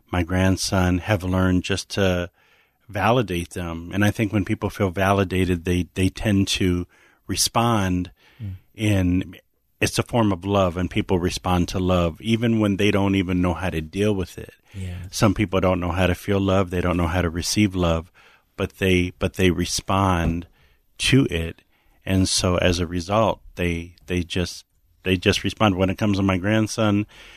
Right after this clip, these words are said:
Speaker 1: you know, it's, it's always been the idea to make sure that he is, make sure that he feels validated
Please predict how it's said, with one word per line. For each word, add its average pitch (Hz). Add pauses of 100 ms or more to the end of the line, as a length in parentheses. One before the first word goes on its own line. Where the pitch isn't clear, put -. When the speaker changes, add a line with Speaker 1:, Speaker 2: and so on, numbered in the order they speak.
(220)
Speaker 1:
you 104
know, 95
it's, 92
it's 98
always 101
been 101 (500)
the 98
idea 95 (340)
to 92
make 104
sure 104
that 95
he 98
is, 87 (260)
make 101
sure -
that 85
he 98
feels 98
validated 90